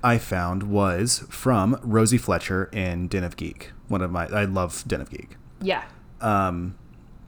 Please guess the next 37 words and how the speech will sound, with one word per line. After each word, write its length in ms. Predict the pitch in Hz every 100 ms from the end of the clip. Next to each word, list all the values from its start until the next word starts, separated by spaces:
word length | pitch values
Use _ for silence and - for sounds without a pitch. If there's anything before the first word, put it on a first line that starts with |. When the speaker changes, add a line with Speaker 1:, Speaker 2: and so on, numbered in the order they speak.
| - - - - - - - - - - - - - - - - - -
Speaker 1:
so 420 | - 123 110 101 98
we 140 | 120
never 200 | 127 139 147
actually 220 | 123 123
see 120 | 123
the 80 | 98
verse 320 | 87 90 -
in 180 | - 92
the 80 | 87
film, 420 | - 90 92 110 -
the, 140 | 120
what, 180 | 110 104
like, 200 | 101 95
what 180 | 101 -
the, 180 | 95 90
uh, 220 | 85 80
the 340 | 80 87 82 80
text 340 | - 92 -
of 60 | 113
the 60 | 101
verse 200 | 107 107
says. 420 | 123 120 123 - -
Speaker 2:
Yeah. 180 | 214 - - - - -
Speaker 1:
But 160 | -
everybody 340 | - 117 131 120
keeps 300 | - 123 -
going 380 | 107 98 92 90
to 500 | - 101 87 85 80 78
the, 560 | 90 87 85 82 80 - -
uh, 300 | 80 67 67
s-, 240 | - - - 82
King 240 | - 135 123
James 280 | 104 92
version 460 | - 87 80 82 95 -
of 120 | 92
the 80 | 85
Bible, 400 | 78 76 78